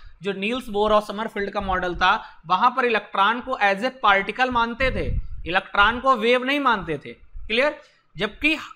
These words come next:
हाइजन का जो uncertainty principle है, इस time पर क्या हुआ, Doyle Nature का discovery हो गई थी, यानी Doyle Nature के बारे में,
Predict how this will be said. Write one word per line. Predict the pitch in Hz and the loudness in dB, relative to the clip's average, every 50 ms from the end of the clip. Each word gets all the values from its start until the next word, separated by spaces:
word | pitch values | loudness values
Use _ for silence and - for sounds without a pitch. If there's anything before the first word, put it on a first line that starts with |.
| _ _ _ - | _ _ _ -20
हाइजन | - - - 180 180 185 202 185 233 277 294 | -16 -2 2 4 4 4 4 2 0 -2 -2
का | - 277 277 | 0 0 0
जो | 269 269 - | 0 0 -2
uncertainty | 254 240 233 240 240 240 226 233 240 247 247 233 277 269 | -2 -2 0 2 2 2 2 0 -2 -4 -4 -4 -4 -6
principle | 262 269 262 262 247 262 262 262 254 247 | -6 -6 -8 -8 -6 -2 0 2 2 2
है, | 233 233 - - _ _ _ _ _ _ _ _ _ - | 0 -4 -8 -14 _ _ _ _ _ _ _ _ _ -10
इस | 254 247 247 - - | -8 -8 -8 -2 2
time | 233 233 247 269 262 | 4 4 4 2 0
पर | 262 294 | -2 -2
क्या | 285 262 247 | 0 2 2
हुआ, | 220 226 254 262 | 2 4 4 2
Doyle | 214 190 214 220 233 | 2 2 2 2 2
Nature | 226 226 220 - 240 233 | 2 -2 -2 -2 -2 0
का | 220 240 | 2 2
discovery | 220 202 214 - - 240 233 277 285 | 0 0 -2 -4 -4 -4 -2 0 0
हो | 277 247 220 | 2 2 4
गई | 220 226 | 2 2
थी, | 220 247 247 | 2 0 -4
यानी | 208 247 220 190 202 214 208 | -4 -2 -4 -4 -2 -4 -2
Doyle | 185 202 208 214 | 0 0 0 2
Nature | 214 202 196 - 214 202 | 0 -2 -6 -6 -6 -6
के | 214 208 | -2 0
बारे | 196 185 190 196 196 | 2 2 4 2 0
में, | 202 208 208 | 0 -2 -4